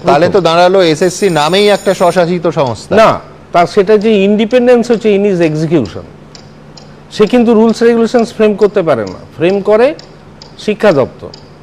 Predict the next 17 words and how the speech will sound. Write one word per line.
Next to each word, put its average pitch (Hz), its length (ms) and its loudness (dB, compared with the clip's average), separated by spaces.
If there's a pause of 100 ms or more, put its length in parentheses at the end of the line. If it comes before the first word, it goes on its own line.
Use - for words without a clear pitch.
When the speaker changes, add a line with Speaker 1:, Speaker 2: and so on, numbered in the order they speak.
(160)
Speaker 2:
এটা 165 180 0
প্রথম 190 500 -2
মানতে 135 500 -4
হবে। 78 320 -16 (420)
তো 196 80 4
একটা 208 260 2
রুলস 208 420 2
রেগুলেশনসের 208 880 2
সামনে 185 480 -4
রেখে 202 240 -2
পরীক্ষাটা 143 640 -4
হয়, 85 200 -10 (400)
এক্সিকিউশন 202 600 0
করবে 220 300 -4 (100)
চেয়ারম্যান। 101 380 -4 (1080)
কিন্তু 208 220 -2
যখন 190 540 0